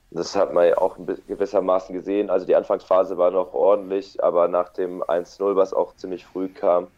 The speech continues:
war es dann, äh, wurde es dann immer schlechter und irgendwann haben sie sich nur noch darauf eingestellt, das Ergebnis zu verwalten, was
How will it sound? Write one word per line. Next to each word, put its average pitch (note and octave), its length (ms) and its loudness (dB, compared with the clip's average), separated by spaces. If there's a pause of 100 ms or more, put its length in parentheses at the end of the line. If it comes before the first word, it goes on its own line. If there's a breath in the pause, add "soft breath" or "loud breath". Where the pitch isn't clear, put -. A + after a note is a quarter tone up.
(200 soft breath)
war F2+ 220 4
es - 180 -8
dann, F2+ 480 0 (140)
äh, F2 340 -2 (160)
wurde F#2 140 2
es - 60 -16
dann F2 100 2
immer F2+ 200 2
schlechter F#2+ 400 4
und F2+ 140 0
irgendwann F2+ 400 2
haben F#2 160 0
sie F2+ 100 -12
sich F2 180 -12
nur F#2 140 -2
noch F2+ 80 -6
darauf E2+ 180 -2
eingestellt, E2+ 760 0
das - 280 -8
Ergebnis - 440 -2
zu - 100 -20
verwalten, E2 720 2
was D#2+ 360 -2